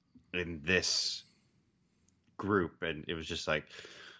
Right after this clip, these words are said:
"Oh, nope, exactly what we thought they could do." So that's good. Uh, e-, even Bergwijn w-, w-, wasn't great, I didn't think. And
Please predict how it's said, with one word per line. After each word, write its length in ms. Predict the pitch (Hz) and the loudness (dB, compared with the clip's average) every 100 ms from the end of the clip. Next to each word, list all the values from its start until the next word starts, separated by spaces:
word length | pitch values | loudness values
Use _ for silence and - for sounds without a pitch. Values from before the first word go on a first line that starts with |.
| _ | _
"Oh, 180 | 180 - | 4 4
nope, 340 | 151 196 208 - | 4 4 2 0
exactly 500 | 127 120 156 160 180 | 2 6 4 4 2
what 140 | 170 160 | 2 0
we 100 | 160 | 2
thought 220 | 196 110 | 2 2
they 80 | 107 | -2
could 120 | 104 | 0
do." 240 | 101 127 131 | 0 0 -2
So 400 | - 110 101 101 | -6 0 2 4
that's 220 | 120 143 - | 2 2 0
good. 320 | 90 95 110 _ _ _ _ _ - | 0 -2 -4 _ _ _ _ _ 0
Uh, 260 | 101 101 131 | 4 4 4
e-, 160 | 202 - | 0 2
even 260 | 240 226 | 2 4
Bergwijn 520 | 120 151 117 85 80 - _ | 6 6 4 0 0 -6 _
w-, 160 | 95 - | -12 -10
w-, 140 | 92 - _ - | -12 -14 _ 0
wasn't 400 | 101 98 92 - _ _ _ _ _ | 2 4 0 -2 _ _ _ _ _
great, 360 | - 104 104 - | 4 4 4 0
I 140 | 85 87 | -2 0
didn't 220 | 87 85 | 0 -2
think. 400 | 90 92 - - - | -2 -2 -6 -16 -4
And 240 | 82 85 | -2 -2